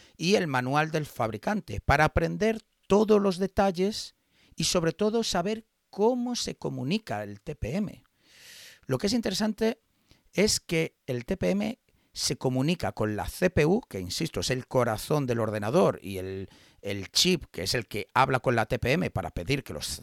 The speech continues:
datos se cifren y descifren, pues lo hace a través de algo conocido como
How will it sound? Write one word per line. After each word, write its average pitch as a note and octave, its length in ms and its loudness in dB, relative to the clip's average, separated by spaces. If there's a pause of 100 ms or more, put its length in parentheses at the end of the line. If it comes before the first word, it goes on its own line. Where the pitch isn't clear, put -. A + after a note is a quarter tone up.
datos - 320 -2
se - 120 -12
cifren C3+ 360 -6
y C3+ 40 -2
descifren, E3+ 640 -4 (440)
pues F3 420 6 (420)
lo B2 320 2
hace F3+ 240 2
a G3 60 -2
través D#3+ 420 0
de D3+ 300 0
algo C#3+ 260 2
conocido D#3+ 540 0
como E3 400 0